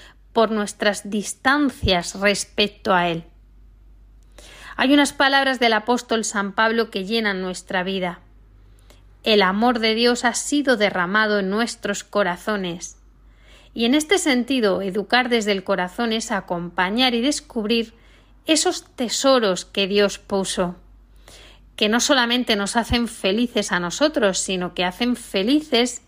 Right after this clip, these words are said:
a los que nos rodean. El corazón es mucho más que un músculo que bombea sangre. Bombea vida, emociones, actitudes, valores.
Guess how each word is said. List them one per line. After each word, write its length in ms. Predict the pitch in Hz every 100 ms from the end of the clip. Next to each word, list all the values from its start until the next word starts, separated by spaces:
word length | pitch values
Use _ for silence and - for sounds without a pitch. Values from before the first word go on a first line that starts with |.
| _ _
a 140 | 226
los 160 | 208 196
que 160 | - 202
nos 160 | 185
rodean. 600 | 185 185 220 294 190 180 - - - - - - - _ - - - - - - - - - - - - - - - - -
El 180 | 247 247
corazón 480 | 254 226 220 294 277
es 180 | 262 269
mucho 520 | 294 381 381 - 226
más 320 | 214 190 -
que 160 | - 202
un 100 | 202
músculo 580 | 226 - - 220 202
que 120 | 202 185
bombea 440 | 185 190 202 185
sangre. 600 | - 208 190 175 170 - _ _ _ _ _ _ -
Bombea 680 | 208 208 202 202 240 254 233
vida, 580 | 277 285 240 180 180 - _ _ - _
emociones, 1200 | 254 220 208 190 - 262 285 262 202 196 - - - _ _ -
actitudes, 1160 | 240 - - 226 208 277 294 233 180 190 - - - -
valores. 1080 | 214 220 214 254 311 233 190 190 - -